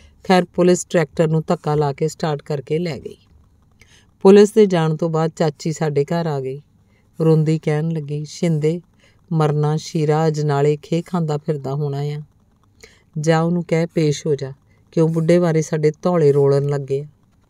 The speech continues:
ਠੀਕ ਹੀ ਸ਼ੀਰਾ ਤੀਜੇ ਦਿਨ ਸ਼ਹਿਰ ਮਿਲ ਪਿਆ। ਮੈਂ ਦੱਸਣ ਲੱਗਾ ਤਾਂ ਮੈਨੂੰ ਕਹਿੰਦਾ, "ਭਾਊ, ਮੈਨੂੰ ਸਾਰੀ ਖਬਰ ਮਿਲ ਗਈ ਆ, ਲੁੱਟ ਤਾਂ ਮੈਂ ਨਹੀਂ ਕੀਤੀ, ਪਰ ਜਿਹਨੇ ਮੇਰੀ ਮੁਖਬਰੀ ਕੀਤੀ ਆ ਉਹਦੇ ਨਾਲ ਜ਼ਰੂਰ ਸਿੱਝ ਲੂੰ।"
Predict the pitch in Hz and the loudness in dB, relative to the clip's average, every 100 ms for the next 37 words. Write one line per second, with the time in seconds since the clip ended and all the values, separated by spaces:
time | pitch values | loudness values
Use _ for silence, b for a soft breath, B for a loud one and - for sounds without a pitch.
0 | _ _ _ _ _ 190 185 175 190 - | _ _ _ _ _ 4 4 4 0 2
1 | 180 160 156 147 - 175 147 165 165 160 | 0 0 0 -4 -2 -2 2 2 2 -2
2 | 151 160 151 170 160 143 - 135 147 147 | -2 -2 0 -2 -4 -6 -12 -16 -6 -2
3 | 147 143 - 160 156 151 160 170 160 151 | 0 -2 -2 -2 -2 -4 -6 -4 -4 -4
4 | 147 156 165 - 185 151 156 b b b | -4 -4 -4 -4 -2 -2 -8 b b b
5 | - 160 160 180 156 170 - 156 147 156 | -2 0 2 2 2 0 0 -2 0 0
6 | 135 135 131 135 143 b b b _ 156 | 0 -2 -4 -6 -12 b b b _ 0
7 | 147 151 165 175 160 139 127 135 - 147 | 2 2 4 4 2 0 -4 -10 -10 -20
8 | _ b b b b _ - 165 156 185 | _ b b b b _ 0 0 4 4
9 | 208 196 196 165 143 - 160 180 185 175 | 6 6 4 2 0 2 4 4 2 -2
10 | - 170 156 147 165 190 196 185 175 156 | -2 0 0 0 0 2 2 2 0 0
11 | 139 117 - 143 147 170 156 | 0 -2 -2 -2 -2 -6 -8